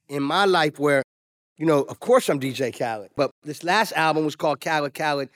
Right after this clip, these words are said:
because you about to see the next chapter. You know, of course you're gonna get more hits and more anthems. We never stopping that. We're gonna put that upon your head top every day. We not stopping.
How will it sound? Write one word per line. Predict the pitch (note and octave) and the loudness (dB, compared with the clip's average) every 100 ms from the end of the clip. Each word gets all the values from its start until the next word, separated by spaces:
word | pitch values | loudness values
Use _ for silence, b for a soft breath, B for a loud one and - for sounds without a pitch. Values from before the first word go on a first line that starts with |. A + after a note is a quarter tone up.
| b b b | b b b
because | C#3 - F3+ D3 C3 - _ _ _ - | -16 0 4 4 2 -4 _ _ _ -2
you | E3+ | 4
about | A#3 | 6
to | F3+ | 6
see | - G#3+ F#3 F3 _ _ _ _ | 2 0 0 -2 _ _ _ _
the | C#3 | 2
next | E3 G3 D#3 - | 4 4 2 -4
chapter. | - A3+ B3+ - D3 G#2 - _ - | -2 -2 -2 -6 -6 -6 -10 _ -4
You | D#3 | 2
know, | D3 | 2
of | C#3+ | 2
course | - C4+ C4 G#3+ | -2 0 0 0
you're | F3+ | 0
gonna | E3 | 2
get | D3+ | 2
more | C3+ D#3+ D3 | 2 2 2
hits | A#2+ E3 - - | 0 -2 -2 -8
and | B2+ | -6
more | B2+ D#3 - | 0 0 -2
anthems. | D3 D3+ C#3 F#2 G#2 | -2 -2 -4 -12 -8
We | F#3 | -8
never | A3+ A#3 G#3 | 0 0 0
stopping | G3 - D#3 - B2 - B B - | -4 -2 -2 -2 -6 -8 B B -8
that. | B2 F#2 | -4 0
We're | C3+ | 2
gonna | F#3+ E3 | 2 2
put | - F#3+ | 0 2
that | F#3+ | 2
upon | - F3+ D3+ | 2 2 4
your | C3+ | 2
head | C3 F3+ D3 | 2 0 0
top | D#3+ C#3+ - _ | 0 0 -2 _
every | D#3+ C#3 B2 | 0 0 -4
day. | G2+ D#3 C3+ G2 b b - | -2 0 0 -2 b b -4
We | B2 G3 | 4 6
not | F#3+ C#3+ | 8 4
stopping. | - - D3 - A2 | 0 0 0 0 -6